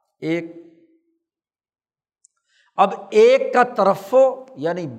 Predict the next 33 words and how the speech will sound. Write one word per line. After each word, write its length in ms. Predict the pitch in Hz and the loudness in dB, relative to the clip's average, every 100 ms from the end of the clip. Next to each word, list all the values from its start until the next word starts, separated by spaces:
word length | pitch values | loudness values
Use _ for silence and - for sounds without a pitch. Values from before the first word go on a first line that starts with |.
| - | -6
آگے 280 | 151 175 220 | 0 2 2
کہیں 280 | 220 208 220 | 2 0 2
عدد 260 | 196 214 156 | 2 2 0
زیادہ 380 | 160 170 220 202 - | 0 2 2 0 -10
شامل 340 | - 170 185 220 | -12 -10 -8 -10
کرنے 280 | 190 170 185 | -10 -10 -12
پڑے 280 | 175 175 220 240 240 - _ _ - | -8 -4 -2 -2 -4 -18 _ _ -2
تو 60 | 220 - | -2 0
ایک 380 | 214 233 269 - | 4 6 6 4
کا 80 | 262 | 2
اضافہ 380 | 208 208 196 208 | 2 0 0 -2
کر 120 | 156 113 | -4 -10
دیا، 220 | 107 107 _ _ _ _ _ _ _ _ _ _ | -14 -20 _ _ _ _ _ _ _ _ _ _
دس 320 | 123 214 196 | -2 -2 0
پر 100 | 220 | 0
اضافہ 400 | 233 202 208 220 226 | 0 0 -2 -4 -6
کیا 160 | 226 220 | -2 -2
تو 140 | 220 | -2
گیارہ، 400 | 156 156 156 202 233 - - _ _ | -6 -2 0 -2 -4 -10 -20 _ _
سو 280 | - 202 226 | 0 2 2
پر 160 | 226 214 | 0 -2
اضافہ 340 | 190 190 208 214 | 0 -2 -2 -4
کیا 180 | 214 208 | -2 -2
تو 120 | 208 | -2
ایک 200 | 190 185 | -8 -8
سو 120 | 196 | -10
ایک، 260 | 190 214 214 | -8 -8 -8
ہزار 380 | 147 156 185 196 | -10 -4 -2 -2
پر 100 | 214 | -4
اضافہ 360 | 196 180 180 190 175 | -8 -8 -6 -8 -8
کیا 160 | 190 190 | -10 -10
تو 180 | 208 214 208 _ _ _ _ - | -10 -14 -16 _ _ _ _ -12
ایک، 140 | 151 | -12